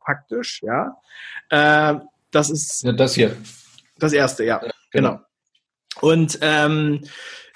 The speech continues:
Speaker 1: gut, aber ich glaube, du hättest es wahrscheinlich auch deutlich schneller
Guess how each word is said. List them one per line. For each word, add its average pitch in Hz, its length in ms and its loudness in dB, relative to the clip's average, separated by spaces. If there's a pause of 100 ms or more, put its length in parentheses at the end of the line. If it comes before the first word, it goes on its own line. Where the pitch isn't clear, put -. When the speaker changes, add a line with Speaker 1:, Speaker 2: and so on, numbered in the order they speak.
(240)
Speaker 1:
gut, - 300 0 (440)
aber 160 200 2
ich 165 100 -2
glaube, 185 220 4
du 196 80 6
hättest 208 300 2
es 196 100 -4
wahrscheinlich 180 380 0
auch 151 140 -2
deutlich 160 380 0
schneller 175 580 2